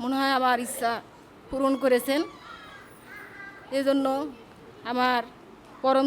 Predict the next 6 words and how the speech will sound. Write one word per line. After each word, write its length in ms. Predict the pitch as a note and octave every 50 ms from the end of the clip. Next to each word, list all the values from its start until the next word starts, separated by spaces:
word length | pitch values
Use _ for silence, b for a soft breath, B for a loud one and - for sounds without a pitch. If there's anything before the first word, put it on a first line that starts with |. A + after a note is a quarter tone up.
| C#4 C#4
শ্রদ্ধেয় 440 | - C4 C4 A#3+ A3+ C4 C#4+ C#4+ C4 C4 C4 A#3+
গুরুদেব, 380 | A#3+ C4 A#3 A#3 B3+ C4+ C#4 C4+ - - - - - - - - - - - - - - - - - - - - A3
ওনাকে 300 | A#3+ B3 B3 B3 B3 B3 A#3+ A#3+
আমার 220 | A#3+ B3 A#3+ B3 A#3+ A#3 A#3
ওম 80 | B3 A#3+ - -
শান্তি, 340 | C4 C4 C4 A#3 D4 D#4